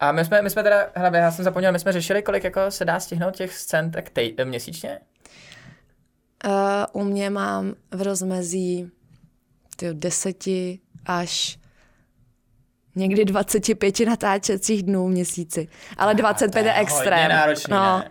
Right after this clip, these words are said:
Speaker 2: no to byl, to jsem
Speaker 1: Jakože
Speaker 2: byla
Speaker 1: pětadvacet natáčecích dnů jako normálního natáčení
Speaker 2: Ne,
Speaker 1: je náročný.
Speaker 2: to se ale dvacet pět je extrém a to se stane jednou za rok, že prostě se najde jakoby třicet dní, nebo dejme tomu ten měsíc,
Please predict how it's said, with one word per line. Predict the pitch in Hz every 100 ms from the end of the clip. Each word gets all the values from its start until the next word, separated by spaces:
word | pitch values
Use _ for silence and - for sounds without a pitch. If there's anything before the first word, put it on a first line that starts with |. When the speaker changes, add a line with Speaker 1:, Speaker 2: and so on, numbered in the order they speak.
| -
Speaker 2:
no | 208
to | 226
byl, | 214 220 226
to | 220
jsem | - 208
Speaker 1:
Jakože | 196
Speaker 2:
byla | 185
Speaker 1:
pětadvacet | 156 151 156 151 160
natáčecích | 147 143 143 143 151
dnů | 147
jako | 143 151
normálního | 139 131 143 196 190 147
natáčení | 131 131 220
Speaker 2:
Ne, | 208
Speaker 1:
je | 202
náročný. | 120 120 - 123 - -
Speaker 2:
to | 226
se | 254
ale | - 240
dvacet | 233 226 - 262
pět | - 190 202
je | 202
extrém | 190 - - 185 190 202
a | 196
to | 190
se | 185 196
stane | - 190 185
jednou | 185 190 208
za | 190 170
rok, | - - -
že | 170 185
prostě | 190 185 175 -
se | - 190
najde | 185 180 180
jakoby | 180 180 185
třicet | - - 196 208 202
dní, | 202 170 - - - - - - 185
nebo | 185
dejme | 190 185 185
tomu | 185
ten | 190 196
měsíc, | 196 - - 165 -